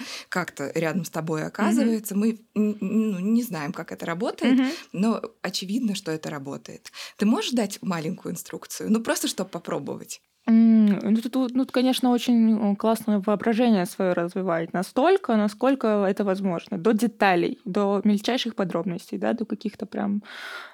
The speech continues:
Speaker 2: ну, там, цвет, запах, вкус. То есть ощущать всё, садиться и представлять телом, как ты себя чувствуешь в конкретной точке, в которую хочешь прийти.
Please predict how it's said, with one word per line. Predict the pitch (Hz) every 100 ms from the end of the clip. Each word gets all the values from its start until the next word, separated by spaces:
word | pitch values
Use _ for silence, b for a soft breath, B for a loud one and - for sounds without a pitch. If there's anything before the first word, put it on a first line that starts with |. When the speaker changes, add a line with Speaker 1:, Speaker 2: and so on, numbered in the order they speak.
| -
Speaker 2:
ну, | 202 196
там, | 196 190
цвет, | - 226 247 214
запах, | 196 214 190 190
вкус. | - 233 214 -
То | 196
есть | 202 - -
ощущать | 202 - 233 233
всё, | - 180
садиться | - 190 254 302 247
и | 208
представлять | - 185 196 214 208
телом, | 208 175 180
как | 202 -
ты | 196
себя | - 202
чувствуешь | 220 - 202
в | -
конкретной | 202 202 202 196
точке, | 214 226 226
в |
которую | - - 196 202
хочешь | 196 -
прийти. | - 185 - -